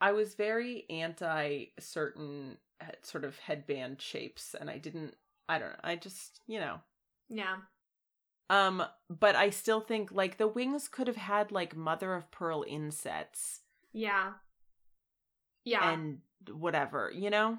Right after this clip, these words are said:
Speaker 2: Especially, especially with, like, everything about Gondor being, like, black and silver, like, it, it
Speaker 1: Mm-hmm.
Speaker 2: aesthetically makes a lot of sense.
Speaker 1: Yeah.
Speaker 2: Um, but then, this is a moment that I really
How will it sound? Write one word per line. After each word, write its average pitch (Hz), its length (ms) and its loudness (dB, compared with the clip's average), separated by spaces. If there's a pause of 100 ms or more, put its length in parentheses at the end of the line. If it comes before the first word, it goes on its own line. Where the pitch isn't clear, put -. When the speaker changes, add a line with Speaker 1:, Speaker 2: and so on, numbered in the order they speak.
(120)
Speaker 2:
Especially, 381 720 2
especially 339 440 -2
with, 285 220 -4
like, 220 280 2
everything 240 500 0
about 190 320 0
Gondor 185 360 -2
being, 190 180 -6
like, 180 260 -6
black 185 500 -2
and 185 260 -10 (160)
silver, 196 800 -2
like, 180 220 -4
it, 190 140 -6 (560)
it 220 260 0 (340)
Speaker 1:
Mm-hmm. 214 80 0
Speaker 2:
aesthetically 269 640 2
makes 233 280 0
a 208 40 -2
lot 190 220 -2
of 190 80 -8
sense. - 400 -12 (960)
Speaker 1:
Yeah. 175 240 -2 (460)
Speaker 2:
Um, 233 360 6 (100)
but 277 180 2
then, 214 320 2 (100)
this 302 220 -2
is 285 140 -2
a 269 40 -2
moment 196 380 0
that 180 300 0 (260)
I 175 400 -2 (160)
really 180 560 -6